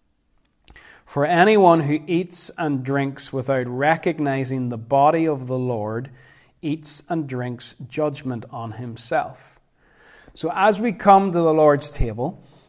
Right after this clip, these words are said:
there is this command, this invitation and command, "Examine yourself." And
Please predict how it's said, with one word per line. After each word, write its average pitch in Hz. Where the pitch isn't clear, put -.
there 151
is 151
this 147
command, 170
this 151
invitation 175
and 139
command, 135
"Examine 160
yourself." 143
And 160